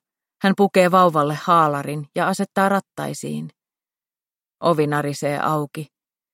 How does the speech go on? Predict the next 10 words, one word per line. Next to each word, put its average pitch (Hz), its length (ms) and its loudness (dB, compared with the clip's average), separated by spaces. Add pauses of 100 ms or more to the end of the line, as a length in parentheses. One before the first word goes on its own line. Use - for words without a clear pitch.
(420)
Mies 240 300 6
kävelee 202 420 4
Marjaniemen 170 720 2
uimarannalle 156 720 0 (100)
työntäen 196 440 2
lastenrattaita. 147 960 -6 (600)
Vaalea 190 420 6
harso 180 400 0
peittää 147 440 -4
meren. 147 420 -8